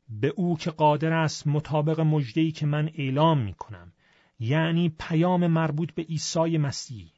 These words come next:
و بر طبق افشای آن حقیقت پنهانی که قرن‌های دراز مخفی بود و در حال حاضر مکشوف شده و وسیله نوشته‌های انبیا به حکم خدای جاودان به تمام ملت‌های جهان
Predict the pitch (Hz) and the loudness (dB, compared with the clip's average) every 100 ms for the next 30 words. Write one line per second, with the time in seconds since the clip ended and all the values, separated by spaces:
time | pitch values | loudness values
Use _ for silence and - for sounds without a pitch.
0 | _ _ _ _ 147 139 156 - - 196 | _ _ _ _ -4 -2 -2 -2 -4 -4
1 | 190 190 170 - - - 180 180 185 180 | -4 -4 -6 -6 -8 -2 0 2 2 0
2 | 160 165 160 156 175 175 156 170 156 156 | -2 -2 -4 -2 -4 -4 -4 -2 0 0
3 | 165 175 175 - 151 156 156 143 113 175 | -2 -2 -4 -2 0 2 4 2 0 0
4 | 170 147 147 151 151 131 123 - - 139 | 0 0 2 2 0 -2 -4 -8 -6 -6
5 | 95 85 92 _ _ _ _ 143 151 151 | -6 -14 -20 _ _ _ _ 2 4 2
6 | 120 165 185 165 160 143 156 160 139 139 | 0 0 2 2 0 0 0 2 0 0
7 | - - - 180 151 - 98 90 - _ | -4 -12 -4 -2 -2 -8 -12 -12 -18 _
8 | _ _ _ - 160 175 - 170 180 185 | _ _ _ 0 2 2 0 -2 0 0
9 | 180 165 - 165 180 180 - 170 156 147 | 0 -2 -2 -2 -2 -4 -6 0 2 2
10 | 143 147 113 92 _ _ _ 123 151 - | 2 2 0 -6 _ _ _ -2 -2 2
11 | 214 214 - 180 - - 151 175 190 180 | 0 0 -2 -2 -4 -4 2 4 4 4
12 | 117 147 147 135 123 156 143 131 - - | 0 0 2 0 0 0 2 0 -6 -2
13 | 160 190 196 185 180 170 160 - 180 180 | 2 2 2 2 2 0 -2 -4 -4 -2
14 | 143 143 117 165 | -2 -2 0 0